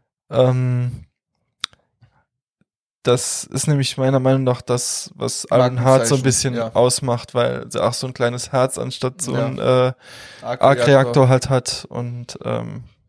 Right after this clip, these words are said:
Speaker 1: ja, würde ich mir wünschen, so für die, für die, fürs Ende der Serie.
Speaker 2: Also Iron Heart wird definitiv kein Iron Man zwei Punkt null.
Speaker 1: Sehr gut.
Speaker 2: Sondern eher eine,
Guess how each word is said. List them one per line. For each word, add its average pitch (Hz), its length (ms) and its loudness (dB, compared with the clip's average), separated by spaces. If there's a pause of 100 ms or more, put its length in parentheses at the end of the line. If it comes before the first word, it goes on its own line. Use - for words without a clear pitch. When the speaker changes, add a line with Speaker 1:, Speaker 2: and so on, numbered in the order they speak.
(160)
Speaker 1:
ja, - 200 -4 (160)
würde 135 140 -6
ich 131 100 -4
mir 127 140 -4
wünschen, 135 360 -6
so 135 120 -6
für - 180 -8
die, 127 240 -2
für - 220 -6
die, 135 100 -10
fürs - 280 2
Ende 135 240 2
der 127 120 4
Serie. 120 400 -2 (760)
Speaker 2:
Also 135 440 -4 (680)
Iron 143 260 6
Heart 139 320 4
wird 131 480 -2
definitiv 139 640 -2
kein 135 300 2
Iron 131 280 4
Man 131 220 0
zwei 120 240 -2
Punkt 123 180 -8
null. 143 200 -2 (560)
Speaker 1:
Sehr 127 240 0
gut. 139 200 -2 (380)
Speaker 2:
Sondern 131 500 2
eher 123 540 2
eine, 117 680 -2